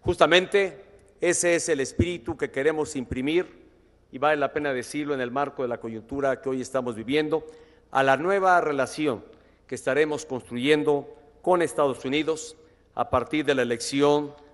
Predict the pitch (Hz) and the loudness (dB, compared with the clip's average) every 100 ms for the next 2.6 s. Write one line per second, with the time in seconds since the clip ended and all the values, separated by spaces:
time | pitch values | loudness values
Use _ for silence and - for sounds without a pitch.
0 | - 117 151 143 117 127 143 139 - - | -6 0 2 2 0 2 2 0 -12 -16
1 | - _ 123 117 110 - 131 123 113 113 | -20 _ -14 -12 -8 -4 -4 -2 -6 -4
2 | 107 110 95 87 - | -8 -8 -12 -12 -18